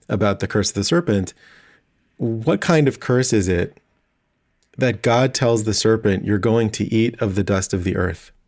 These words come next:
That doesn't really sound like a curse. That really sounds like a blessing,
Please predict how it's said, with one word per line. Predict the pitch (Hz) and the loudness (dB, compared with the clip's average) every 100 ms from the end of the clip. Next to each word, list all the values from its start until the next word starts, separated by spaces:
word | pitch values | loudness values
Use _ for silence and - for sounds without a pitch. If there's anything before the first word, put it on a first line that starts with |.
| _ _ _ _ _ _ _ _ _ | _ _ _ _ _ _ _ _ _
That | 123 127 | -2 2
doesn't | 165 170 | 2 4
really | 139 131 120 | 4 4 4
sound | 120 113 | 2 2
like | 107 101 | 2 0
a | 95 | -2
curse. | - 156 98 - - - _ _ _ _ _ _ _ - | 0 2 0 -4 -10 -14 _ _ _ _ _ _ _ 0
That | 127 | 4
really | 156 156 143 | 6 6 4
sounds | 131 113 107 | 4 2 2
like | 107 113 | 0 0
a | |
blessing, | 107 139 196 - - 131 | 0 2 2 -2 -6 -10